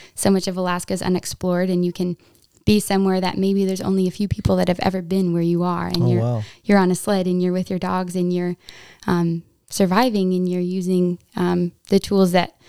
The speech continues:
Speaker 1: you have to, to make it. Um, and so,
Speaker 2: So how
Speaker 1: um,
Speaker 2: many dogs are on your team?
Speaker 1: So for most of my races in high school, it was ten. Um, but you can have anywhere from five to twenty.
Speaker 2: And so you trained all of these?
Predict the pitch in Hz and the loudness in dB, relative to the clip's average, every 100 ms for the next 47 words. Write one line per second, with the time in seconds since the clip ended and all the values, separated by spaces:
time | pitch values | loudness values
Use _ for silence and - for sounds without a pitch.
0 | - - - 196 165 180 175 180 - 196 | -20 -8 4 4 4 2 0 -2 -6 -4
1 | 180 95 - - 196 220 - 107 - - | -2 -4 -6 -2 0 0 0 -2 -2 0
2 | 220 214 196 196 - 202 190 190 180 180 | 4 4 2 0 0 0 2 2 2 0
3 | - - 135 143 143 123 110 113 110 98 | -2 2 4 4 4 2 2 0 0 -2
4 | 90 - 98 85 - 110 92 87 - - | -2 -2 -2 -2 -4 -4 -4 -6 -12 -16
5 | - - - - - 254 254 247 240 233 | -16 -18 -18 -16 -2 2 2 2 2 2
6 | 262 269 214 202 208 208 202 185 190 180 | 2 0 0 0 -2 -2 -2 -2 -4 -6
7 | - 202 190 180 - 175 170 180 190 - | -2 -2 -2 -4 -8 -4 -2 -2 -4 -2
8 | 185 180 185 202 - 208 196 190 190 185 | 0 0 0 -2 0 2 4 4 2 2
9 | 185 180 190 175 175 - - 185 180 - | 0 -2 -2 -2 -4 -6 -6 -4 -4 -6
10 | 190 - 185 175 180 180 - - 120 117 | -8 -4 -2 0 -2 -2 -8 -4 0 2
11 | 113 101 - 113 104 123 110 101 98 95 | 2 0 -2 -2 0 2 2 2 2 0
12 | 90 87 104 | -2 -6 -10